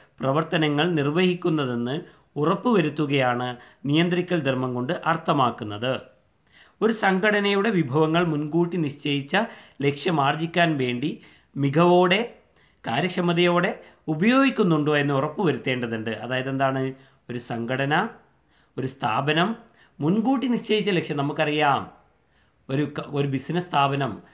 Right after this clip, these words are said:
അവരുടെ ലക്ഷ്യങ്ങൾ മുൻകൂട്ടി നിശ്ചയിക്കും, പ്ലാന് അല്ലേ, പദ്ധതികൾ തയ്യാറാക്കും. എന്നിട്ട് എന്ത് ചെയ്യും? ആ പദ്ധതികൾ, ആ ലക്ഷ്യം ആർജിക്കാൻ വേണ്ടി മികവോടെയും കാര്യക്ഷമമായും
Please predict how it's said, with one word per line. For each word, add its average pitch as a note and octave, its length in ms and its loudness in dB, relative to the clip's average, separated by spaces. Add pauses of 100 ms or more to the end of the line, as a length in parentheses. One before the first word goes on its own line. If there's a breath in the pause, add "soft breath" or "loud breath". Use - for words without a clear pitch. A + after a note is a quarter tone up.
(180 soft breath)
അവരുടെ C#3+ 240 0
ലക്ഷ്യങ്ങൾ D3+ 460 -2
മുൻകൂട്ടി D3 520 0
നിശ്ചയിക്കും, C#3+ 840 -4 (120)
പ്ലാന് C#3 340 2
അല്ലേ, C3+ 320 -2
പദ്ധതികൾ C#3+ 540 -4
തയ്യാറാക്കും. C#3+ 800 0 (1080)
എന്നിട്ട് E3+ 240 0
എന്ത് F#3 160 2
ചെയ്യും? E3+ 320 2 (240 loud breath)
ആ D3+ 80 2
പദ്ധതികൾ, F3 680 0 (540 soft breath)
ആ C#3 80 0
ലക്ഷ്യം F#3 580 -2 (240)
ആർജിക്കാൻ F3 560 2
വേണ്ടി D#3+ 420 0 (280 loud breath)
മികവോടെയും F3+ 920 2
കാര്യക്ഷമമായും F3 1120 0